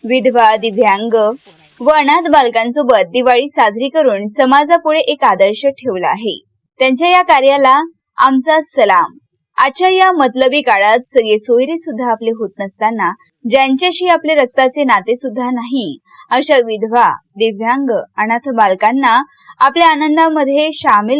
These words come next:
करून घेणे ही फार मोठी गोष्ट आहे. समाजामध्ये धनाढ्य लोकांची कमतरता नाही, परंतु मानवता धर्म निभावणारे लोक बोटावर मोजण्या इतके मिळतात.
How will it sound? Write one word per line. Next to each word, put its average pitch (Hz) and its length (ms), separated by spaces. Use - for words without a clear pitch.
करून 240 300
घेणे 254 400
ही 330 100
फार 311 360
मोठी 240 360
गोष्ट 208 320
आहे. 190 360
समाजामध्ये 294 680
धनाढ्य 285 580
लोकांची 277 500
कमतरता 220 560
नाही, 208 340
परंतु 220 500
मानवता 262 480
धर्म 254 340
निभावणारे 214 720
लोक 233 240
बोटावर 269 460
मोजण्या 208 400
इतके - 260
मिळतात. 190 380